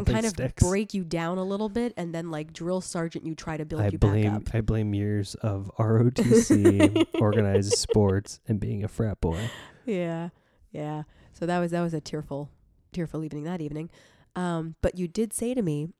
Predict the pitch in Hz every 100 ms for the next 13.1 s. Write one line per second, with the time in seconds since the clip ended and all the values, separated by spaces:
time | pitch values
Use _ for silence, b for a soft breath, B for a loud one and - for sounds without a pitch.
0 | _ 170 180 208 190 175 165 _ _ _
1 | _ _ _ _ - - - 214 277 262
2 | 175 190 120 131 143 - 139 120 117 110
3 | 107 104 104 185 117 110 185 180 - 135
4 | 123 120 123 110 101 104 92 110 95 190
5 | 156 147 160 - 107 117 180 113 101 98
6 | 95 107 220 208 185 175 180 135 120 101
7 | 98 - 175 160 156 - - - 160 -
8 | 156 151 160 147 147 b b b 165 -
9 | 180 233 185 143 - 151 185 233 - 214
10 | 202 190 170 160 151 151 147 - 156 185
11 | 196 190 180 - 147 160 165 - 156 151
12 | 147 - 160 180 175 - 226 185 156 147
13 | 147